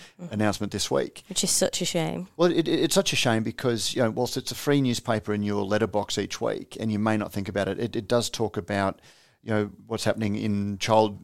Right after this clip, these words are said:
Speaker 2: you know, childcare in your scene, um,
Speaker 1: Mm-hmm.
Speaker 2: you know, people who are having issues getting their children to childcare in an area, or, you know, the, the, the local school or the potholes.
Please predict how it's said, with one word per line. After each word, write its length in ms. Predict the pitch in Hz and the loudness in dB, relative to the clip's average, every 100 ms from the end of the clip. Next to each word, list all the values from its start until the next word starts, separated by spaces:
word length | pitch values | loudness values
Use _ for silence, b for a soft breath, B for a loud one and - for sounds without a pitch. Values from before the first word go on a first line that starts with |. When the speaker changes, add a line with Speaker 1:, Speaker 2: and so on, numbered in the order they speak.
| - _ | -18 _
Speaker 2:
you 100 | 107 | -6
know, 60 | 98 | 0
childcare 520 | 127 113 - 110 101 | 4 4 4 0 0
in 60 | |
your 140 | 101 98 | -2 -2
scene, 400 | 101 98 98 - | -2 -4 -8 -8
um, 180 | 101 104 | -6 -4
Speaker 1:
Mm-hmm. 80 | 104 | -4
Speaker 2:
you 60 | 104 | -4
know, 40 | |
people 380 | - 107 101 101 | -2 -4 -4 -2
who 160 | 101 | 0
are 20 | 101 | 0
having 220 | 95 98 | -2 -2
issues 240 | 98 98 | -4 -4
getting 240 | - 98 95 | -4 -4 -4
their 120 | 95 | -4
children 340 | - 101 95 | -4 -4 -4
to 60 | 95 | -4
childcare 460 | - 98 - 104 | -4 -4 -4 -6
in 80 | 98 | -4
an 100 | 98 | -4
area, 320 | 101 101 101 | -4 -4 -4
or, 300 | 101 101 98 - B B | -4 -4 -4 -8 B B
you 80 | 120 | 2
know, 160 | 107 101 | 4 4
the, 100 | 104 | 2
the, 160 | 98 | 0
the 100 | 101 107 | 0 6
local 300 | 110 101 104 | 6 4 0
school 460 | - 120 110 98 | 0 2 2 2
or 60 | 98 | -2
the 60 | 92 | -2
potholes. 580 | - 120 101 - - | 0 0 0 -4 -8